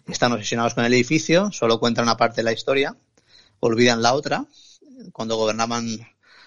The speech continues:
sus partidos, eh, y, y que utilizaban ese edificio, y entonces es cierto que recientemente el jefe superior ha sido trasladado, pero, pero lo más grave ha sido hoy mismo, que hoy mismo ha salido publicado que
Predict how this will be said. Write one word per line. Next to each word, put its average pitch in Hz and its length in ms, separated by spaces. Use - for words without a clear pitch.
sus - 260
partidos, 139 520
eh, 113 380
y, 117 400
y 113 40
que 113 100
utilizaban 120 340
ese 117 140
edificio, 143 420
y 147 40
entonces 123 520
es 131 160
cierto 131 320
que 120 340
recientemente 127 500
el 110 60
jefe 123 180
superior 120 300
ha 110 60
sido 117 140
trasladado, 127 600
pero, 110 640
pero 117 140
lo 117 80
más 123 100
grave 131 200
ha - 40
sido 135 220
hoy 123 100
mismo, 139 460
que 127 100
hoy 120 80
mismo 127 220
ha 127 40
salido 117 220
publicado 117 360
que 113 360